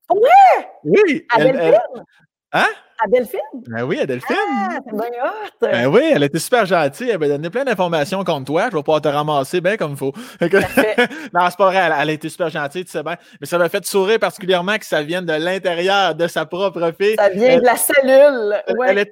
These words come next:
Speaker 2: elle est très ouverte au niveau de la sexualité, même trop.
Speaker 1: Oui, exactement. Ça, moi,
Speaker 2: Pourquoi
Speaker 1: je suis,
Speaker 2: donc ?
Speaker 1: moi, je suis la mère qui fait des malaises, là, parce que je pose trop de
Speaker 2: <laughs>
Speaker 1: questions puis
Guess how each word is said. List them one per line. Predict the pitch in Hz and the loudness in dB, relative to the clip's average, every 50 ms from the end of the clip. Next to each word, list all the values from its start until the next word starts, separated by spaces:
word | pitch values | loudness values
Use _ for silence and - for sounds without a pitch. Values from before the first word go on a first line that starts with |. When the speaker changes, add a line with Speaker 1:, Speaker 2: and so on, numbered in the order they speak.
| 220 - - | -4 -6 -2
Speaker 2:
elle | 196 202 220 | -2 0 0
est | 220 | 0
très | 214 - 240 277 285 247 220 | -2 -2 0 0 0 0 -2
ouverte | 226 214 247 247 233 - 214 | -2 0 2 2 2 0 -2
au | 202 | -2
niveau | 190 185 185 214 233 | 0 0 0 2 2
de | 226 | 4
la | 208 180 | 2 2
sexualité, | 170 - 202 190 - - 190 180 165 175 170 143 - 202 220 240 247 226 214 | 0 0 -4 -6 -4 -4 -4 -4 -4 -4 -8 -4 0 0 0 0 -2 -8 -12
même | 170 147 156 170 185 196 202 185 170 175 | -12 -6 -2 -2 -2 -2 -4 -6 -8 -6
trop. | - 185 170 156 180 - - - - 202 214 202 | -2 0 2 2 2 0 0 -2 -6 -8 -6 2
Speaker 1:
Oui, | 208 226 226 226 214 - - - | 2 4 4 4 2 -2 -2 -2
exactement. | 190 170 180 202 233 220 - 202 214 214 202 202 208 208 214 | -4 -8 -6 -4 -4 -4 -6 -4 -6 -4 -4 -4 -6 -8 -8
Ça, | 190 - 220 | -8 -4 -2
moi, | 226 208 | -2 -2
Speaker 2:
Pourquoi | - - 202 175 | -2 -2 0 0
Speaker 1:
je | 156 | 0
suis, | 202 | 0
Speaker 2:
donc ? | 185 254 320 | -2 -4 -6
Speaker 1:
moi, | 254 131 - _ _ - | -6 -12 -16 _ _ -12
je | 233 - | -12 -10
suis | - 226 | -2 2
la | 208 196 170 | 2 2 2
mère | 196 208 220 220 214 | 2 -2 -2 -2 -4
qui | - - | -10 -8
fait | - 202 | -8 -6
des | 185 185 180 | -6 -6 -6
malaises, | 185 175 180 180 185 185 185 185 160 151 | -4 -4 -2 -2 -2 -4 -4 -8 -10 -12
là, | 160 165 165 | -12 -12 -12
parce | - 165 160 202 | -10 -6 -4 -4
que | - 175 | -4 -2
je | - - - | -2 -2 -2
pose | 185 185 175 | 0 0 -2
trop | - - - 208 - | -2 -4 -2 -4 -2
de | 240 226 | 0 0
Speaker 2:
<laughs> | |
Speaker 1:
questions | 220 196 - - 202 - 214 214 208 220 | 0 0 -2 -4 -6 -4 -2 -2 -2 -2
puis | - - | -6 -8